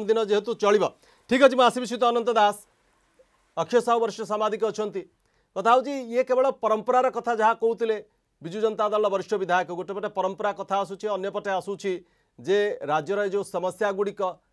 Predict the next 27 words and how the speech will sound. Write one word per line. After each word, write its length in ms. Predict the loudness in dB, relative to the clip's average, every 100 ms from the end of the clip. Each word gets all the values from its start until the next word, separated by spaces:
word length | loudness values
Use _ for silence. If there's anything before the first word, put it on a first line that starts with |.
| _ -8
ରାଜ୍ୟପାଳଙ୍କ 420 | -6 -4 -4 -4 -2
ଅଭିଭାଷଣରେ 500 | 0 0 -2 -8 -6
ସେଗୁଡ଼ିକ 280 | -8 -6 -6
ନାହିଁ. 240 | -4 -6 -8 _ _ _ -8
ସମସ୍ୟା 420 | -4 -4 -2 -2 -2
କଥା 180 | -4 -2
ଛାଡ଼ିକି 360 | -2 -4 -4 -6 -8 _ _
ମିଛ 240 | -12 -10 -4 -2
ଗୋଲାପୀ 380 | 0 2 2 0
ଚିତ୍ର 280 | -8 -4 -4
ଦେଖାଉଛନ୍ତି 480 | -2 0 0 -2 -2
ରାଜ୍ୟ 240 | 0 0 -4
ସରକାର. 400 | -6 -6 -6 -8 _ _ _ _
ପ୍ରକୃତ 280 | -4 -2 -2 -4
ସମସ୍ୟାକୁ 420 | -2 -4 -2 -2 -2
ଆସୁନାହାନ୍ତି, 580 | -2 0 0 0 -4 -12 _ _ _ -8
ସମସ୍ୟାର 340 | -6 -4 -4
ସମାଧାନ 400 | -4 -2 0 0 -2
କ'ଣ 120 | -6
କରିଛନ୍ତି 380 | -6 -6 -6 -4
ଆସୁନାହାନ୍ତି. 540 | -4 -4 -4 -4 -6 -14 -16 _ _
ୟା 140 | -4 -4
ଛକା 340 | -2 -6 -4 -4
ପଞ୍ଝା 280 | -4 -2 -2
ଭିତରେ 360 | -4 -4 -4
ବିଧାନସଭା 480 | -2 -4 -4 -6 -6
ଚାଲିବ, 360 | -4 -6 -8